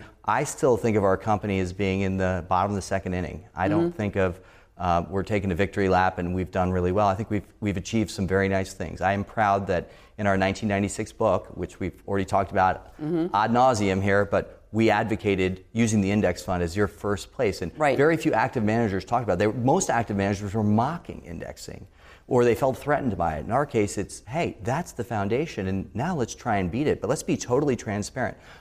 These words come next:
Speaker 1: Let's look at how we do after fees, after taxes, and see if we can do better than average, and hold us accountable. And if we can't, don't subscribe to our services. You
Speaker 2: Yeah.
Speaker 1: shouldn't be paying us." So thankfully we have, and I think I see the light bulbs going off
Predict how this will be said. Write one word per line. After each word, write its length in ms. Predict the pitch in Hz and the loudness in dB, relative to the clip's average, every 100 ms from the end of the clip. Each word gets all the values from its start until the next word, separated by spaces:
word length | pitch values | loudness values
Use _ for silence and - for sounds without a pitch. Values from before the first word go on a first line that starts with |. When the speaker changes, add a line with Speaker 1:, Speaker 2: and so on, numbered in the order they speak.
| - | -4
Speaker 1:
Let's 200 | 147 143 | -2 0
look 160 | 156 | 0
at 80 | 127 | 0
how 160 | 113 120 | 2 2
we 100 | 117 | 2
do 160 | 101 | 2
after 320 | 87 107 - 151 | 2 2 -2 -6
fees, 340 | 120 117 113 | -2 0 0
after 300 | 90 107 117 | 0 0 -4
taxes, 580 | - 95 98 - 113 - - - _ | 0 0 0 -4 -10 -10 -20 -20 _
and 240 | 107 104 | -2 -2
see 220 | 98 117 113 | 0 0 0
if 100 | 107 | 0
we 80 | |
can 240 | 98 107 107 | -2 -2 -2
do 100 | 98 | 0
better 240 | 85 85 | 0 0
than 120 | 90 | -2
average, 240 | 85 98 101 | -2 -2 -2
and 80 | 101 | -2
hold 200 | 120 120 | -2 -2
us 100 | 120 | -6
accountable. 420 | 101 95 107 117 | -4 -4 -2 -2
And 80 | 120 | -2
if 140 | - | -2
we 80 | 180 | -4
can't, 640 | - - 156 147 - - - _ _ _ _ _ | -4 -6 -4 -4 -6 -16 -20 _ _ _ _ _
don't 180 | 139 180 | -2 -2
subscribe 480 | - 202 175 185 185 | -4 -4 0 0 0
to 60 | |
our 120 | 170 | 0
services. 640 | 160 - 240 - - 87 101 | 0 -2 -2 -4 -4 -6 -2
You 100 | 107 | 0
Speaker 2:
Yeah. 100 | - | 2
Speaker 1:
shouldn't 160 | 160 | 2
be 100 | 147 | 0
paying 300 | 127 139 160 | 0 -2 -2
us." 200 | - - - | -6 -8 -10
So 420 | - - 98 90 | -10 0 2 2
thankfully 440 | 117 113 110 117 | 0 -2 0 0
we 120 | 98 90 | 2 0
have, 460 | 92 87 95 113 - | 0 0 0 -4 -8
and 120 | 92 | -4
I 80 | 90 | -4
think 320 | - 98 92 - | -4 -8 -6 -2
I 140 | 101 | -2
see 440 | - 113 104 95 - - _ | 0 -2 0 -2 -6 -20 _
the 100 | 98 | 2
light 240 | 92 92 | 2 2
bulbs 260 | 92 87 - | 0 0 -2
going 280 | 92 87 85 | -4 -2 -2
off 320 | 85 85 | -4 -6